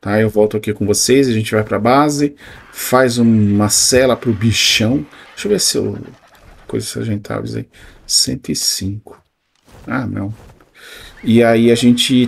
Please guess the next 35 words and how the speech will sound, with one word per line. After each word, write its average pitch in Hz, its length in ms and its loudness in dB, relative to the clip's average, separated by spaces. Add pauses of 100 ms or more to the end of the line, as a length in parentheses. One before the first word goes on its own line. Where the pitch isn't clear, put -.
testa 110 300 2
o 131 40 2
bicho 117 280 0
lá 117 140 2
no 117 80 4
pantanoso, 117 760 4
hein? 143 140 0 (800)
Beleza? 127 640 4 (380)
Até 113 160 2
já, 107 120 2
pessoal. 107 460 -4 (2250)
Pessoal, 135 340 4
voltei 135 460 2
aqui. 104 360 -4 (640)
É, 127 220 4
ele 143 100 2
já 185 140 2
vai 226 140 4
domar, 190 380 4
tá, - 120 -2
pessoal? 120 380 0
Eu 107 80 4
tive 92 200 -6
que - 80 -16
ficar - 260 -2
aqui - 260 -14
de 156 120 -6
babá, 110 540 0
cara, 107 220 0
porque - 180 -4
o - 60 0
torpor 156 400 0
dele 151 280 2
desce 175 380 -2
meio 214 500 -2